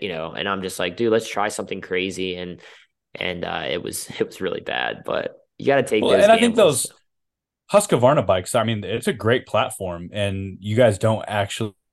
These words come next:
Speaker 2: have factory support from last I read. And it's a testament to, you know, those bikes being, like, I, I,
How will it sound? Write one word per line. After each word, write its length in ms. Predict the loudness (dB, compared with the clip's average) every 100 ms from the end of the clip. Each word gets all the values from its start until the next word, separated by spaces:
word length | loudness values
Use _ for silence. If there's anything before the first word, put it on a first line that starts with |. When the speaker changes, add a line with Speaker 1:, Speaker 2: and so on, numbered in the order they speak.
| -6
Speaker 2:
have 380 | 0 4 4 0
factory 480 | -2 -2 -4 -12 -12
support 560 | -14 0 4 4 2 -6 _ _ _ _ -6
from 240 | -4 0
last 340 | 2 2 0
I 120 | 0 0
read. 440 | 0 -6 -8 -10 _ _
And 580 | -4 0 0 -2 -4 -8 -12 -4
it's 380 | -4 -4 -4
a 80 | -2
testament 580 | 2 2 2 0 -2 -2
to, 340 | -6 -4 -4 -4
you 100 | -4
know, 80 | -2
those 160 | -4
bikes 300 | -2 -2 -4
being, 420 | -4 -4 -2 -6 -8
like, 280 | -8 -10 _
I, 120 | -8 -8 _
I, 160 | -14 -14